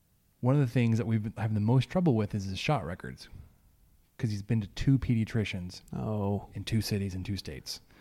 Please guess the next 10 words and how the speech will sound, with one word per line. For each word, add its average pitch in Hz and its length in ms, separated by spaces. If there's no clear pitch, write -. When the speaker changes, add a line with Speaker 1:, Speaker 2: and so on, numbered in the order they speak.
Speaker 1:
Um, 107 400
he's 120 300
missing 120 640
his 104 240
twelve-month 113 960
shots - 640
on 107 160
his 98 160
official 98 380
record. 90 400